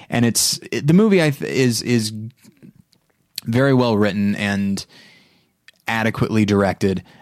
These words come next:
uh, with wonderful performances. There are four characters, and all four of the actors were nominated, rightfully so. Um, but, uh,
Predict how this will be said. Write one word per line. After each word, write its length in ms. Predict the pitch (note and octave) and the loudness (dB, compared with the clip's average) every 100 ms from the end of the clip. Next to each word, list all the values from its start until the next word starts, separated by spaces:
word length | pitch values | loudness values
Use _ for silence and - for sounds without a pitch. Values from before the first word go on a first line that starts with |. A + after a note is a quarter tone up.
| _ | _
uh, 460 | F#2+ F#2+ F#2 F2+ E2 | -4 -2 0 -2 -4
with 160 | G2 G2+ | -4 0
wonderful 400 | C#3+ C#3+ A#2+ A#2 | 2 2 0 -2
performances. 840 | G#2+ A#2 G#2+ G#2 A2 G#2 G2 - - | -2 0 0 0 0 0 -2 -6 -14
There 360 | G#2 G#2 G2 | -8 -2 0
are 340 | F#2+ F#2 F2+ D2+ - _ | 0 -2 -4 -8 -18 _
four 260 | A2+ A#2 A2 | 0 0 0
characters, 880 | A2+ G2+ G2 - G2 F#2+ G2 - - _ _ - _ _ | 0 0 0 -2 -2 -2 -4 -8 -12 _ _ -20 _ _
and 200 | - G2 | -6 -2
all 140 | G2+ G2+ | 0 0
four 180 | A#2 | 0
of 60 | G#2 | 0
the 100 | G2+ | 0
actors 340 | F#2 F2+ F#2 | 0 -4 -6
were 100 | F#2+ | -4
nominated, 680 | F#2 F2+ F2+ F2 F2 F2 F2 | -4 -4 -4 -4 -6 -6 -4
rightfully 400 | G#2+ G#2 G#2 F#2 | -4 -2 -4 -4
so. 380 | - F2 D#2+ D#2+ - - - - | -2 -2 -4 -8 -16 -20 -20 -12
Um, 460 | - F#2 F2+ F2 F2 _ - - _ _ _ _ _ _ | -4 -2 -2 -4 -6 _ -20 -20 _ _ _ _ _ _
but, 300 | G2+ - - | -4 -2 -2
uh, 480 | F#2+ F#2 F2+ F2 | 0 -2 -4 -8